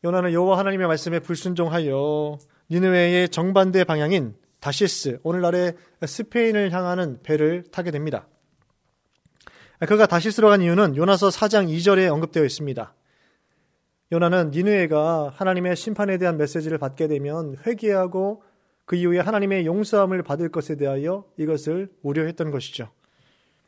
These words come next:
원수의 나라가 멸망하기를 원했던 것입니다.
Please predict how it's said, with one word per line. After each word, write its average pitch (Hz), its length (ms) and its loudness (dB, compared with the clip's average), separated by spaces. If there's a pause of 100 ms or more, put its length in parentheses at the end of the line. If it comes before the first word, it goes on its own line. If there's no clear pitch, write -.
(280)
원수의 196 380 4
나라가 180 480 6 (260)
멸망하기를 170 1000 2
원했던 151 400 -4
것입니다. 131 460 -8